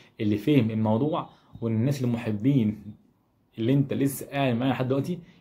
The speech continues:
يا ريت يخش يكتب لي في التعليقات إن هو من الناس المستشارين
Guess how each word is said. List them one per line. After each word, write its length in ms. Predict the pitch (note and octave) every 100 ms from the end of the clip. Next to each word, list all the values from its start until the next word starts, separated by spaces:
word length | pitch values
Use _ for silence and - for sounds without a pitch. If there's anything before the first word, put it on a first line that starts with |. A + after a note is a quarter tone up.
| _
يا 60 | B2
ريت 180 | C3+ -
يخش 400 | - D#3 - -
يكتب 320 | - - C#3
لي 200 | G#2 - - -
في 60 | A2+
التعليقات 500 | G#2+ G#2+ A2+ D#3 D3+ _ _ -
إن 160 | G#2+ G#2+
هو 380 | A#2 C#3+ D3+ C#3+ - -
من 100 | A2+
الناس 480 | A2 B2 C#3+ C#3 -
المستشارين 760 | A#2+ A2+ A2+ G#2+ - A2 C#3